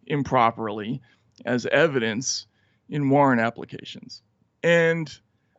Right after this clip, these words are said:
not only did news agencies basically uniformly come out and say that that was, uh, not only a lie, but, uh,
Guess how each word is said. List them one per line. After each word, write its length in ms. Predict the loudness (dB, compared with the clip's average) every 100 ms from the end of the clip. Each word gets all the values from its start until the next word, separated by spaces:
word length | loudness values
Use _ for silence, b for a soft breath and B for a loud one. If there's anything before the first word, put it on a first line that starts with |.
| -8
not 300 | 0 4 4
only 300 | 2 0 -4
did 340 | -2 0 0
news 280 | 0 0 2
agencies 1000 | 2 2 -2 -2 -4 -4 -4 -8 -10 -12 _ -20 -18 -6
basically 800 | 4 4 4 0 2 2 2 -2 -8 -10
uniformly 880 | 0 4 6 4 4 4 4 4 2
come 240 | 0 -2
out 300 | -2 -2 -4
and 160 | -6 -4
say 240 | 0 0
that 200 | 0 -4
that 220 | -4 -4
was, 420 | -4 -6 -2 -4 -4 -4
uh, 80 | -4 _ _ _ 2
not 260 | 6 6
only 200 | 6 4
a 80 | 2
lie, 800 | 2 4 4 6 4 2 -2 -8 b b b
but, 300 | -2 0 0 -4 -12 -6
uh, 360 | -2 -2 -4